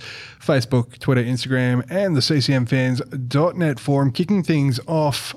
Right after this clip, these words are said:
with Scotty McGee on Facebook today. How good is it when halftime subs play off? Uh, great coaching from Monty. I would have loved to have been a fly on the wall in the sheds at halftime. Hopefully I've been proved wrong with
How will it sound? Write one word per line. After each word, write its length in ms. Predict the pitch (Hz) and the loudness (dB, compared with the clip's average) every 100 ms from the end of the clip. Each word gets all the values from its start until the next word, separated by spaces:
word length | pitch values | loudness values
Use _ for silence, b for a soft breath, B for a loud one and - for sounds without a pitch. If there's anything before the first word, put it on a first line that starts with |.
| - | -8
with 220 | 143 135 | -4 -4
Scotty 400 | - - - 185 | -6 -6 0 2
McGee 380 | 170 151 165 151 | 2 2 2 2
on 220 | 196 185 | 2 2
Facebook 720 | 117 - 139 156 - 135 - | 0 -2 0 0 0 -2 -4
today. 500 | - 151 139 147 135 123 B B B B B B - - | -2 0 2 2 0 -2 B B B B B B -20 -4
How 160 | 151 | 0
good 160 | 208 143 | 2 2
is 100 | 196 | 2
it 80 | 135 | 2
when 140 | 135 | 2
halftime 460 | 131 160 - 180 175 | 4 2 2 2 2
subs 280 | 190 214 - | 2 0 0
play 240 | 220 147 | 2 4
off? 460 | 120 110 - - 135 | 2 0 -6 -8 -2
Uh, 360 | 143 135 135 | 0 2 0
great 240 | 131 156 147 | 0 0 2
coaching 380 | 165 160 160 131 | 2 2 2 2
from 200 | 147 143 | 2 2
Monty. 420 | 151 143 156 143 B B B B | 2 2 0 0 B B B B
I 80 | 120 | 0
would 140 | 135 | 2
have 140 | 135 123 | 2 2
loved 300 | 135 151 - | 0 0 2
to 80 | |
have 100 | 151 | 0
been 100 | 135 | 2
a 60 | 139 | 2
fly 200 | - 135 | 2 2
on 100 | 131 | 2
the 60 | 123 | 2
wall 340 | 120 120 120 - - | 2 0 -2 -6 -12
in 160 | - 151 | -2 0
the 60 | 135 | 2
sheds 400 | 139 123 113 - - | 2 0 -2 -6 -6
at 140 | 120 | -4
halftime. 640 | 117 110 107 - 107 98 - B B B | -4 -6 -6 -4 -4 -6 -12 B B B
Hopefully 300 | - 180 180 | -2 0 2
I've 120 | 165 120 | 2 2
been 160 | 135 | 2
proved 420 | 120 147 139 117 | 2 2 2 0
wrong 400 | 110 139 139 135 | -2 0 2 0
with 400 | 117 143 123 - | 0 0 -2 -6